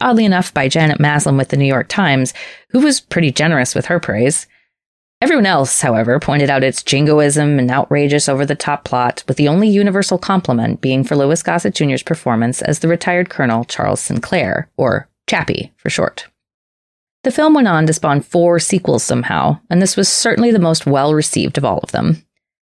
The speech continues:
We don't watch a lot of truly bad films, but this is definitely the most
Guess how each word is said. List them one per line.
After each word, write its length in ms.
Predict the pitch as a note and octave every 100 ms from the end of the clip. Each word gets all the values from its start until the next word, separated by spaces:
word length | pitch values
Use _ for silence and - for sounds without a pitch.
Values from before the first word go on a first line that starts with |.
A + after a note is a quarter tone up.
| _ _ _
We 80 | -
don't 160 | G#4 G4
watch 180 | B3 G#3+
a 60 |
lot 180 | D#3 C3+
of 120 | B2+
truly 400 | - - F#3+ D#3+
bad 540 | B2+ - A#2 D3 F3+ G3
films, 680 | - A3 A3 A3 G#3+ G#3+
but 240 | F#3 F#3 -
this 420 | F#3 F3+ A#3+ C#4
is 100 | D#4
definitely 400 | - G#3+ G#3+ G3
the 140 | G3 F3
most 480 | D3+ D#3 E3+ -